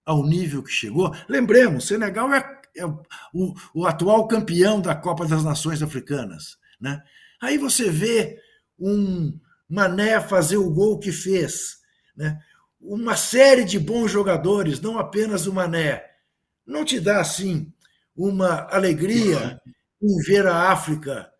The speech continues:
jogando de igual pra igual com potências do futebol mundial?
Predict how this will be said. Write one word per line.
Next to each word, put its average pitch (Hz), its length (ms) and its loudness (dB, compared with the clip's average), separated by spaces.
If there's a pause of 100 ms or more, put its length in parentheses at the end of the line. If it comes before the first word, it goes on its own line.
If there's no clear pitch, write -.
jogando 170 520 -2
de 151 80 0
igual 170 280 0
pra 151 120 -2
igual 160 520 0 (140)
com 165 160 -8
potências 156 640 -2
do 151 100 -4
futebol 147 380 -6
mundial? 156 500 -10